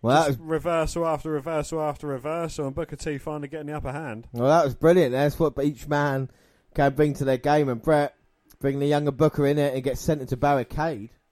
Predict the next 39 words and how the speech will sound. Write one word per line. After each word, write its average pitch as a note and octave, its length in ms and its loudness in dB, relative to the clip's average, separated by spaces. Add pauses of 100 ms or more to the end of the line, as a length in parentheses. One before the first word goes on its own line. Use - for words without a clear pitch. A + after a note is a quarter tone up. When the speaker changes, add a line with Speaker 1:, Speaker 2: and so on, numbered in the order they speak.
(420)
Speaker 1:
And G2+ 140 -10
Booker B2+ 220 -2
T's D#3 340 4
this A#2+ 180 -2
main C3 300 0
loyal C#3+ 280 6
to C3 100 -8
W D3 260 2
C - 140 -12
W. E3+ 360 4
Oh! D#3+ 640 4 (440)
Speaker 2:
But C#3 200 -10
Bret E3 280 0
hanging E3 240 -4
up D3 260 -6
Booker F3 360 0
over D3 200 -2
barricade. D#3 840 -4 (960)
Speaker 1:
Now G2 200 -6
Bret's A#2 280 -4
gonna B2 140 -4
try B2 200 -2
and A2 60 -6
slow C#3 280 -2
big C3+ 180 -2
right C3+ 160 0
hand C3+ 240 -4 (380)
Booker. D3+ 400 -2 (280)
That D3 240 -4
guy, C3 500 0 (220)
what C#3+ 120 -4
a A#2 40 -6
mullet. G#2+ 420 -8 (1160)
Now G2+ 140 -6
Bret B2 320 -2
throwing C#3+ 680 2
Booker C#3 260 -4
T C#3 240 -2
in. B2+ 260 -2